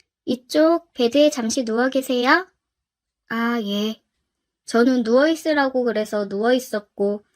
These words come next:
의사 선생님을 기다리는데 안 오더라고요. 그래서 혼자 언제 오나 생각을 하고 있었는데 아까 간호사가 다시 들어왔습니다.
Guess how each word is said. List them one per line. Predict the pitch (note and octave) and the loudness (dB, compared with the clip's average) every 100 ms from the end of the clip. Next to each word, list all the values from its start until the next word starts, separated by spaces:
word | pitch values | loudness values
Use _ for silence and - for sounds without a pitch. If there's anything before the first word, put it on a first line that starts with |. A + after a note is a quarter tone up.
| _ _ _ | _ _ _
의사 | A3 A3+ D4 | -4 -2 0
선생님을 | D#4+ D#4+ D#4+ D#4 C#4+ | 2 4 4 4 2
기다리는데 | C4+ G3+ A#3+ A#3+ A#3 G#3+ G3 G3+ F3+ | 0 -4 -2 -2 -2 -4 -2 -4 -4
안 | F3+ G#3+ | -6 -4
오더라고요. | C4+ C4 A3+ F#3+ E3+ F#3 F#3 _ _ _ _ _ _ - | -2 0 -2 -4 -6 -6 -8 _ _ _ _ _ _ -4
그래서 | B3 C4 C#4 | 0 2 2
혼자 | C#4 F4 E4+ C4 | 4 4 2 0
언제 | F#3+ F#3 B3+ | -2 -2 0
오나 | C4 A#3+ | 0 -2
생각을 | C4 D#4 D#4+ D4+ D4 | 0 0 0 0 0
하고 | D4+ B3 | 0 -2
있었는데 | - G3 F#3+ F3 G3 A#3 A3+ _ _ _ _ - | -4 -6 -4 -4 -2 -2 -4 _ _ _ _ -6
아까 | F#3+ B3 | 0 0
간호사가 | A#3+ G3+ A3+ A#3+ A3+ G#3+ G3 | 0 -2 -2 -2 -2 -2 -4
다시 | - F#3+ A#3 | -4 -4 -4
들어왔습니다. | G#3 G3 G#3 - F#3+ F3 D3+ | -4 -4 -6 -8 -8 -8 -10